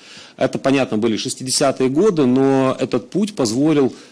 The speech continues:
в то время Южной Корее выстроить систему производства национальной экономики, национальных производителей, которые их поддерживали. И сегодня эта страна, в принципе, находится в лидерах экономического развития. То есть первичны интересы страны,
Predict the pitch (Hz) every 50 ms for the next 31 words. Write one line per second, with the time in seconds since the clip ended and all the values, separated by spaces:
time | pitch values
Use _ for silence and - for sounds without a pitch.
0 | _ _ - - - 156 131 120 147 175 175 156 127 127 143 123 117 123 107 -
1 | 127 151 180 156 120 135 156 139 - - 120 113 101 - - - - - - 139
2 | 127 113 98 - - 117 113 101 117 131 131 120 - - - - 98 98 95 95
3 | 98 98 117 120 - 139 131 123 117 107 104 101 104 123 147 180 190 165 - -
4 | 120 110 - - 143 127 110 - - 127 113 110 135 160 208 214 202 170 143 -
5 | 139 127 139 123 107 - - 127 110 120 123 101 92 101 98 98 90 - - -
6 | - - - - - - - 131 170 180 156 139 117 117 104 - - - - -
7 | - 107 110 117 123 135 139 131 - - - - - - 98 113 123 117 - 107
8 | 87 - 98 95 92 92 92 90 87 85 85 82 82 82 82 82 82 87 90 -
9 | 110 110 104 95 - 101 87 107 127 131 120 123 104 101 - 98 - 98 95 104
10 | 110 - - - 98 101 107 98 104 101 85 - - - - - - - - -
11 | - _ _ _ _ - 160 151 151 160 214 208 - - 165 113 - 127 117 131
12 | 139 151 147 - 131 - - - 127 139 170 208 233 240